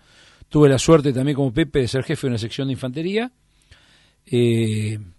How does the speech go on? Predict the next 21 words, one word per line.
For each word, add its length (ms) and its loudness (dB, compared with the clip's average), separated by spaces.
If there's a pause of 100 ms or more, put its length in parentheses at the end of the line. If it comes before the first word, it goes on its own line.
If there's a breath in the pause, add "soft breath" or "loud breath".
participar 480 -2
en 100 2
dos 120 0
combates 540 0
con 420 -6 (380)
varias 440 -2
bajas. 440 -2 (840 soft breath)
Eh, 500 2 (240)
y 160 -4
después 380 2
lo 80 2
más 160 4
importante 920 2
que 300 -2 (120)
recién 320 -6
decía 240 0 (200)
Lautaro 500 0
de 100 2
los 180 -2
sueños, 560 -2 (800 soft breath)
eh, 640 2